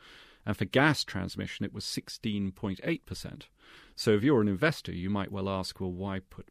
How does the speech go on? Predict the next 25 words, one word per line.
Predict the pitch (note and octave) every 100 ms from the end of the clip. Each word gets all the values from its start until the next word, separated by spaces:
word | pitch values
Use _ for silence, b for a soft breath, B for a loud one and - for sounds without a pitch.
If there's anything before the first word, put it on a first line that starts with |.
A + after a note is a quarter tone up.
| _
any | - C3+
money | E2 -
into | - -
the | -
U | G2
S | - -
at | F#3+ -
all | C#3
when | G#2 G#2+ -
you | D#3
can | -
get | A2+ B2 -
such | - A2+ -
significantly | A2 A#2 G#2+ G#2+ A2
better | A2 G2+ G#2
returns | A2 - A2 G2+
over | G#2+ G2
here?" | G#2 C3+ F2+ _ B B B B _ -
And | A#2+
that's | D#3 -
the | C3+
great | C3 B2
strategic | - - - B2 A#2
question | - G2+ - F#2 E2+
that | F2+ -